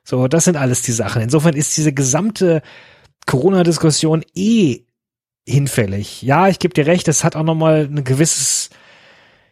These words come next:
ein gewisses Geschmäckle, dass, dass du, dass du da versuchst, mit so einem wichtigen Thema zu spielen, wobei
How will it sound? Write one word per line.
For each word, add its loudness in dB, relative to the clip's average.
ein -2
gewisses 2
Geschmäckle, 2
dass, -2
dass -4
du, -2
dass -8
du -12
da 0
versuchst, 0
mit 0
so 0
einem -2
wichtigen -4
Thema 4
zu -2
spielen, 2
wobei 2